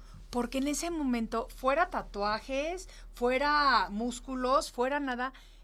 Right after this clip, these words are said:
éramos personas conectando desde nuestro centro corazón. Y yo creo que eso es parte de la labor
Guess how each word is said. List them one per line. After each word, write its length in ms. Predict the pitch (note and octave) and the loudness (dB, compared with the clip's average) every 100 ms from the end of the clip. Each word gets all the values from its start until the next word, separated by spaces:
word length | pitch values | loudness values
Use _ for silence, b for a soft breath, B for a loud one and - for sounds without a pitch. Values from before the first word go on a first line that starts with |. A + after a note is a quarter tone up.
| - | -8
éramos 680 | - C#4 D4+ D#4 E4+ F4 - - - | 0 2 2 -4 -6 -8 -14 -16 -6
personas 800 | G#3+ G3+ - B3 C4 D4 D#4 - | -6 -6 -6 -4 -4 -4 -8 -12
conectando 920 | G#3+ F#3+ F3+ - - G#3+ A3 A#3+ D4+ B B B | -10 -8 -10 -10 -4 -2 -2 -4 -8 B B B
desde 240 | F#3+ F#3 | -8 -6
nuestro 320 | F#3 F#3 - F3+ | -6 -8 -8 -8
centro 420 | - G#3 G#3 G3 | -6 -6 -6 -8
corazón. 480 | F#3 E3+ - F#3+ G3+ | -6 -6 -6 -8 -6
Y 160 | A3 | -6
yo 200 | G#3 C4+ | -2 -2
creo 440 | C4+ C4+ B3+ B3 C#4+ B B B | 0 0 2 2 -2 B B B
que 100 | - A#3 | -4 -2
eso 140 | A#3 | -2
es 120 | A3 | -6
parte 360 | - A3+ A3+ A#3 | -2 -2 -2 -4
de 120 | G#3+ | -6
la 160 | F#3 F3 | -4 -6
labor 340 | F3 F3+ F#3+ | -6 -8 -10